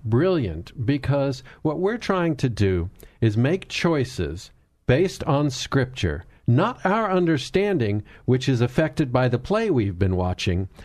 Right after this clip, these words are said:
but the Scripture that was written by the author who loves us and only has our best interests at heart.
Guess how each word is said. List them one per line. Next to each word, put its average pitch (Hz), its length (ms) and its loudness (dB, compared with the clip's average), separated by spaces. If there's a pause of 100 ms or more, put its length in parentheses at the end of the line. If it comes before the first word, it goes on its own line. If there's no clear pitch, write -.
(200)
but 131 300 0
the 147 100 2
Scripture 127 800 -2 (200)
that 113 160 2
was 117 220 2
written 180 260 2
by 139 200 2
the 123 180 2
author 123 380 0
who 113 200 2
loves 139 420 0
us 131 220 0
and 104 120 0
only 151 280 0
has 135 180 0
our 117 120 0
best 117 280 0
interests 131 460 0
at 104 100 -2
heart. 101 380 -2